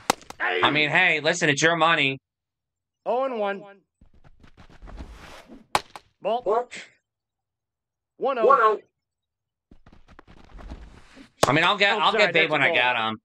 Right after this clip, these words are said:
Speaker 2: at this point. I'll get him whenever, whenever that does happen.
Speaker 1: Aye.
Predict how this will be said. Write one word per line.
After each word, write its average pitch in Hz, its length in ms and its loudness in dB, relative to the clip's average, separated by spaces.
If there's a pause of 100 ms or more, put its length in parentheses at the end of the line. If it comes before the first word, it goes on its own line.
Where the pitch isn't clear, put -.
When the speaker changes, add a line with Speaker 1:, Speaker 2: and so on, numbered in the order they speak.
Speaker 2:
at 113 160 -2
this 117 180 -2
point. 110 380 2 (1160)
I'll 131 160 0
get 113 240 -2
him 110 160 -2
whenever, 110 640 2
whenever 117 320 0
that 117 160 0
does 117 240 -2
happen. 117 480 0 (320)
Speaker 1:
Aye. 277 460 -6